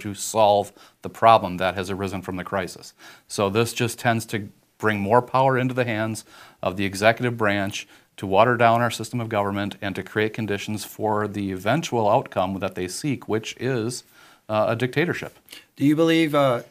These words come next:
Speaker 2: the U S foreign policy has any role to play in the conditions that sent some of these people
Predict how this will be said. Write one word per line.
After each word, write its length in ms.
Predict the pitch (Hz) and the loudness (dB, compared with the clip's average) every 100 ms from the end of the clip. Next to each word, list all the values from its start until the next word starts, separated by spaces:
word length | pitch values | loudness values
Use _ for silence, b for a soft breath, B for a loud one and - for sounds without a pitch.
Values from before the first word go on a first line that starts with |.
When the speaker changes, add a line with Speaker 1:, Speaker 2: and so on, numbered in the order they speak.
| _ | _
Speaker 2:
the 180 | 139 127 | -8 -4
U 220 | 120 123 | -2 0
S 220 | 117 110 - | -2 -2 -6
foreign 420 | - 123 117 104 | -2 -2 -2 -4
policy 760 | 110 110 113 - 120 113 117 - | -2 -2 -2 -6 -6 -8 -12 -12
has 360 | 110 110 107 | -8 -6 -6
any 220 | 113 117 | -8 -8
role 320 | 110 107 104 110 | -4 -2 -2 -4
to 120 | 113 | -10
play 420 | - 104 101 101 | -6 -4 -2 -4
in 260 | 92 101 98 | -10 -12 -12
the 80 | |
conditions 680 | 90 95 101 104 - 92 90 | -10 -10 -8 -6 -6 -8 -10
that 180 | 95 92 | -12 -8
sent 400 | - 110 98 - _ | -6 -6 -8 -14 _
some 220 | - 101 | -14 -10
of 80 | 95 | -10
these 180 | 95 - | -10 -10
people 500 | 95 90 92 85 | -10 -10 -12 -14